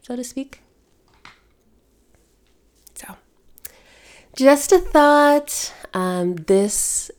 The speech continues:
area is obviously ten thousand times more complex than I could ever cover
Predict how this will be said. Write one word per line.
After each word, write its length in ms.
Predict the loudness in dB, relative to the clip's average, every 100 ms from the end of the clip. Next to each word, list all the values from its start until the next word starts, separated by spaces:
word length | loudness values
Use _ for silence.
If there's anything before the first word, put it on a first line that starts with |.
| -2
area 400 | 0 2 0 0
is 120 | -2
obviously 640 | -2 -4 -2 -4 -4 -6 -8
ten 460 | -12 -8 -4 -4
thousand 760 | -6 _ 0 0 2 0 0 0
times 320 | 0 -2 -2
more 200 | -2 -4
complex 580 | -6 -6 -6 -8 -10 -8
than 200 | -8 -6
I 120 | -8
could 140 | -12 -10
ever 280 | -8 -6 -8
cover 460 | -8 -8 -6 -8